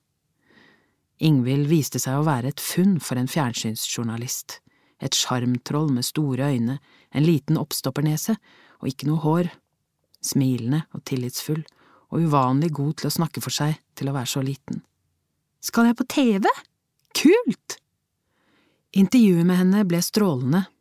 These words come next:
og Kajsa så klart for seg at hun kunne bruke henne som hovedintervjuobjekt, det bærende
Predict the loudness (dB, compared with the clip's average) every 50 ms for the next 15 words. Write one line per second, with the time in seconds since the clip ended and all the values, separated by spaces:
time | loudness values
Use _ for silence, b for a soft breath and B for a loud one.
0 | _ _ _ -10 -8 -2 0 0 0 0 0 -2 -2 -2 -2 -2 -2 -2 -2 -2
1 | -2 -4 -2 -2 -2 -4 -4 -6 -4 -4 -2 -2 -2 -2 -2 -4 -8 -12 -8 -6
2 | -4 -4 -2 0 0 0 0 0 -2 -2 -2 -2 0 0 0 0 -2 -2 -4 -4
3 | -2 -2 -2 -2 -2 -4 -6 -8 -8 -6 -6 -6 -6 -4 -4 -2 -2 -2 -2 -2
4 | -4 -6 -4 -2 -2 -4 -4 -6 -12 _ -20 -20 b b b b b b b -4
5 | 0 2 2 2 2 -2 -4 -4 -4 -2